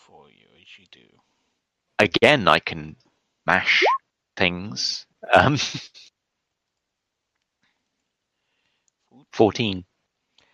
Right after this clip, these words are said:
Speaker 1: Um, you start to look through the, uh, the kind of, um, compacted mesh of, uh, of, of cargo containers, and, um, as you do, you find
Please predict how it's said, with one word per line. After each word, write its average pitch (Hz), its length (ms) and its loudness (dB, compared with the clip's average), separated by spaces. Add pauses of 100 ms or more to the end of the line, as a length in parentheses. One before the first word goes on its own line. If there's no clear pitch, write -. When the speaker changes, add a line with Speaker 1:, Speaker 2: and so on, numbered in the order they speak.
(200)
Speaker 1:
Um, 117 680 -14
you 139 280 -18
start 175 400 -8
to 151 120 -16
look 139 280 -18
through 123 340 -14
the, 117 280 -10
uh, 107 220 -8
the 104 120 -20
kind 110 320 -20
of, 107 220 -20
um, 101 320 -20
compacted - 1000 -18 (680)
mesh 107 760 -8
of, 104 260 -20
uh, 101 280 -16
of, 90 180 -20 (140)
of 87 220 -20
cargo 104 560 -18
containers, 104 720 -20 (600)
and, 123 600 -12 (140)
um, 123 320 -10 (140)
as 170 240 -16
you 185 100 -16
do, 160 160 -20
you 135 380 -18
find 147 840 -18